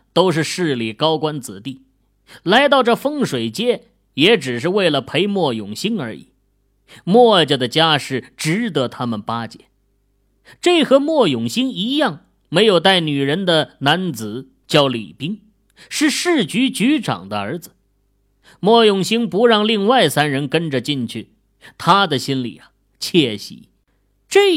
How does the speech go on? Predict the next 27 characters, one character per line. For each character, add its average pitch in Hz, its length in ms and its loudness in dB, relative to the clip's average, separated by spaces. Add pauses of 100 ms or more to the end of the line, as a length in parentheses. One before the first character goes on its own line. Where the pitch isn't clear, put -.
(100)
样 104 220 -4
的 101 120 -10
话， - 320 -16 (480)
给 131 260 4
了 135 140 -2
他 147 320 -2
一 302 340 -4
个 202 200 4
人 147 240 -2
接 175 240 2
近 147 160 -2
莫 139 320 -2
永 110 220 -6
兴 147 240 -6
的 127 100 -4
机 147 200 -8
会。 - 200 -18 (640)
要 170 320 6
是 156 140 2
能 170 240 0
拉 185 240 4
上 175 180 0
莫 220 460 0
家 123 160 -2
这 127 180 -4
条 117 240 -6
线， 131 320 -10